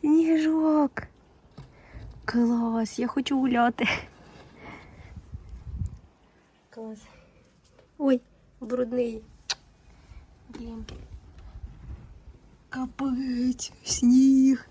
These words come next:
Я так цього хотіла! Клас! Хочу завтра прокинутись, щоб було багато снігу.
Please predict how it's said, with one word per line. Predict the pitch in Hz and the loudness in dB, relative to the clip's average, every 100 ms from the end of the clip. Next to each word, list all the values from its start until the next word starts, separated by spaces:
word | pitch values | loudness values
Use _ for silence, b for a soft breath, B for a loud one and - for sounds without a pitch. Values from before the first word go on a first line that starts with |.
| - | -4
Я | 226 | -4
так | - 269 | -2 -8
цього | - 240 | -4 -4
хотіла! | 240 254 - 220 233 233 - - - - - - - B B B B - - _ - - | 0 -2 -2 -2 -2 -2 -12 -20 -20 -20 -20 -20 -20 B B B B -18 -20 _ -10 -4
Клас! | - 233 226 220 208 208 - | 2 4 6 4 2 -4 -6
Хочу | 233 - | -6 -2
завтра | 240 233 240 | -2 2 0
прокинутись, | 233 233 262 262 247 226 | 0 2 4 4 4 0
щоб | - 226 | -2 -2
було | 254 254 | 0 2
багато | 240 226 254 254 254 | 2 2 -2 -4 -12
снігу. | - 269 254 | -12 -10 -10